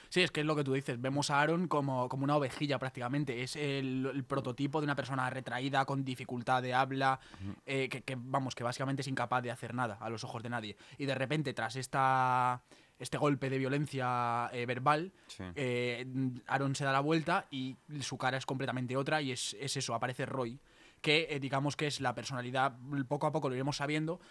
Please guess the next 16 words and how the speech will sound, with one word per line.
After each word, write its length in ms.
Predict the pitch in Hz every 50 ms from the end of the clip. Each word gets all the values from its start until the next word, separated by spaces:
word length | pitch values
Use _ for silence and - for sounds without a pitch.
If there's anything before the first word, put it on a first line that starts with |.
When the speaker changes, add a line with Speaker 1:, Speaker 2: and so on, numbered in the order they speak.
| - -
Speaker 1:
pero 160 | - 139 135
digamos 320 | 123 131 143 147 147 127 -
que, 420 | - 127 120 123 117 113 120 117
eh, 60 | 117 -
Aaron 420 | 139 147 147 147 156 175 170 156 143
o 120 | 120 131
Roy 280 | 139 151 147 147 156 170
tiene 500 | - - 113 113 117 139 135 139 139 135
Speaker 2:
Ujú. 80 | 147 151
Speaker 1:
un 80 | 147
trastorno 500 | 143 139 135 - - 160 147 147 131 117
de, 760 | 110 120 117 117 113 113 113 113 113 113 113 113 113 107 107 - _ - - -
de 100 | 131 131 104
personalidad 360 | 131 120 135 131 139 139 143
múltiple 480 | 151 165 143 151 139 139 156 180 196 - _ - - - - _ _ -
y, 560 | 165 160 151 139 139 135 135 131 131 123